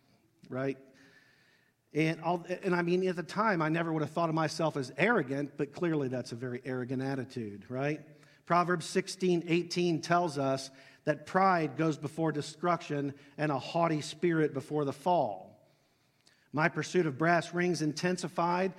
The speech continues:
I put in more hours than most anybody I knew,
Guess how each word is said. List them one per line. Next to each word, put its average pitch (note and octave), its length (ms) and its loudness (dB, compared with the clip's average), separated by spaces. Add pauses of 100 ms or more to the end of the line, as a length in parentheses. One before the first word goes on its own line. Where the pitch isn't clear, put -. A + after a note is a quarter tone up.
(180)
I D3 120 0
put F3+ 180 0
in E3+ 120 4
more E3+ 200 2
hours E3 400 2
than D3 120 -2
most D3 240 0
anybody D3 460 2
I C3+ 140 2
knew, D3 460 0